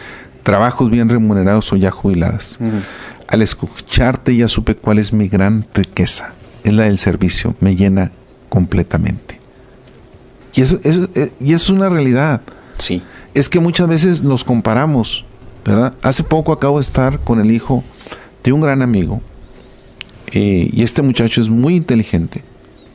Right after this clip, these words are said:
Speaker 2: Ujú.
Speaker 1: Y le dije, "Nunca has escuchado de Desiderata, ni tú tampoco, Arturo", porque es algo que era
Speaker 2: ¿De
Speaker 1: una,
Speaker 2: qué?
Speaker 1: eh, Desiderata, una poesía de nuestros tiempos que
Speaker 2: Mm, mm.
Speaker 1: se le puso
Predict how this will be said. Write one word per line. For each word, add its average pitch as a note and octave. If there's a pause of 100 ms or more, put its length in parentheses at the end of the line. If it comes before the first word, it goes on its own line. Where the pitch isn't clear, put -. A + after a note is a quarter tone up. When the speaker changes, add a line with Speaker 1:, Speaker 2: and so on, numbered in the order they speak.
Speaker 2:
Ujú. A2+ (580)
Speaker 1:
Y B2
le B2
dije, C3
"Nunca D#3
has F#3
escuchado E3
de D#3+
Desiderata, C3
ni A#2+
tú C#3
tampoco, C3+
Arturo", -
porque G#2+
es G#2+
algo C3
que B2
era A2+
Speaker 2:
¿De A2+
Speaker 1:
una, B2+
Speaker 2:
qué? -
Speaker 1:
eh, -
Desiderata, A2
una A2 (360)
poesía A#2+
de A#2
nuestros G#2+
tiempos A2+
que G#2
Speaker 2:
Mm, G#2+
mm. F#3+
Speaker 1:
se -
le G2+
puso A2+